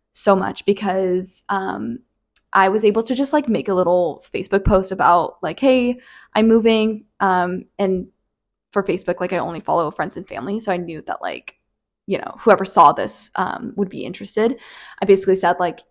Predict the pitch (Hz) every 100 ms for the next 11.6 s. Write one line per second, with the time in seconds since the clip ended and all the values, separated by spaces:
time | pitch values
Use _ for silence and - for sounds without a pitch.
0 | - 196 175 196 247 233 233 226 220 196
1 | 185 - - 220 - 208 202 190 - 190
2 | - 202 196 196 190 180 185 185 180 180
3 | 151 _ _ _ - 208 202 196 185 196
4 | 214 226 220 - 202 - 202 208 - 214
5 | 220 226 196 190 185 185 - _ _ _
6 | _ 208 165 180 _ - 196 196 196 208
7 | 190 196 - _ _ - 180 196 - -
8 | 196 190 185 190 214 214 214 202 202 -
9 | 180 262 349 370 _ _ - _ - 196
10 | 190 202 196 180 185 175 180 180 190 233
11 | 302 311 - 175 127 -